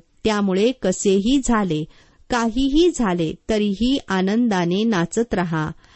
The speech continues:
मिरुआ मौत मलुका शिकार, याला म्हणतात नष्टो मोहा. असे नष्टो मोहा राहणारेच विजयी माळेचे मणी बनतात. स्लोगन आहे,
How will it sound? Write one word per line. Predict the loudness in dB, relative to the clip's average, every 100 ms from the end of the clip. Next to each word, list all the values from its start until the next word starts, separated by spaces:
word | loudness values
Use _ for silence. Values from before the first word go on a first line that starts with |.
| -20 -6 2
मिरुआ | 2 4 2 2 2
मौत | 2 2 2 0 0
मलुका | 0 2 0 -2 -2 -2
शिकार, | -2 -4 -2 -2 -2 -6 _ _ _ -2
याला | 0 0 0 0 0
म्हणतात | 0 -2 -4 -4 -4 -8 -20 _ 0
नष्टो | 2 2 -4 -4 0 2
मोहा. | 4 2 2 0 0 -4 -10 _ _ -6
असे | -2 0 2
नष्टो | 2 0 -4 -2 2 4
मोहा | 4 2 0 0 0
राहणारेच | -2 0 0 0 0 0 2
विजयी | 0 0 0 2 2 2
माळेचे | 2 2 0 0 0 0 2
मणी | 2 2 2
बनतात. | 0 0 -2 -4 -4 _ -20 _ _ _ -6
स्लोगन | 0 2 2 0 -2
आहे, | -2 -4 -4